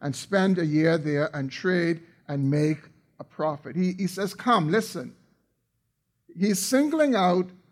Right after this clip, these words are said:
a particular group of people, those who would speak with this kind of certainty, speak with this kind of confidence,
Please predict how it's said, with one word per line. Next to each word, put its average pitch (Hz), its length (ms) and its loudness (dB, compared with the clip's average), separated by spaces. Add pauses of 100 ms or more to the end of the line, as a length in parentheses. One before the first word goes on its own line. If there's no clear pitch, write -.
(200)
a 175 60 -2
particular 208 1000 2 (300)
group 175 480 4 (420)
of 160 420 0
people, 160 380 -2
those 196 600 0
who 180 520 0 (520)
would 156 540 0 (240)
speak 302 500 6
with 220 140 2
this 196 160 4
kind 185 320 0
of 147 100 -8 (260)
certainty, 170 680 -6 (1300)
speak 285 420 0
with 208 120 2
this 208 160 0
kind 226 260 2
of 170 140 -2
confidence, 185 800 -4